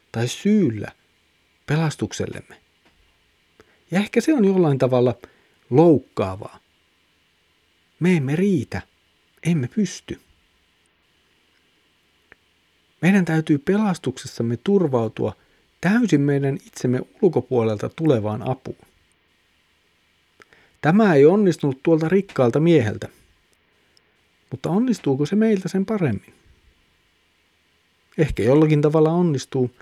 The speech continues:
mutta ei varmasti täydellisesti. Mutta samalla tämä opetus siitä, että pelastus on täysin Kristuksen tähden meille annettava lahja uskolla vastaanotettavaksi.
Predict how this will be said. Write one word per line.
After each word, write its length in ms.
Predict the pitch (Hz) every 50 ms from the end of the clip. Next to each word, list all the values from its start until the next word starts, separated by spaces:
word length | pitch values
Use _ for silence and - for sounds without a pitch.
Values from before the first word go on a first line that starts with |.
| - _ _ _ _ _ _ _ _ _ _ _ -
mutta 300 | - 123 _ - 127 123 - _ _ _ _ _ _ _ _ _ - -
ei 180 | 139 165 170
varmasti 520 | 185 185 190 180 160 147 139 - - - _ -
täydellisesti. 760 | 127 113 101 98 98 95 95 92 - - - - - - - _ _ _ _ _ _ _ _ _ _ _ _ _ _ _ _ _ _ _ _ _ _ _ _ _ _ -
Mutta 200 | 175 156 - 160
samalla 480 | - - 208 208 190 175 151 117 107 - _ _ _ _ _ _ _ _ _ _ _ _ -
tämä 240 | 165 170 185 196 190
opetus 500 | 214 202 190 214 202 170 160 143 - -
siitä, 300 | 180 175 175 180 160 147
että 180 | - - 147
pelastus 680 | - - 151 156 180 190 185 180 165 - - 165 143 - - -
on 200 | - 127 123 117 _ -
täysin 520 | - 180 196 208 208 196 165 175 165 156
Kristuksen 680 | - - 180 190 180 - - 170 151 - 147 131 131
tähden 360 | 131 160 156 147 131 - 120 117
meille 340 | 131 151 151 147 139 131 -
annettava 540 | 143 147 143 139 131 - - 127 113 117 123
lahja 340 | 135 143 143 127 131 110 -
uskolla 440 | - 135 127 - - 139 127 120 113
vastaanotettavaksi. 1080 | 123 127 - - - 107 104 107 110 117 117 110 - - - - _ _ - - -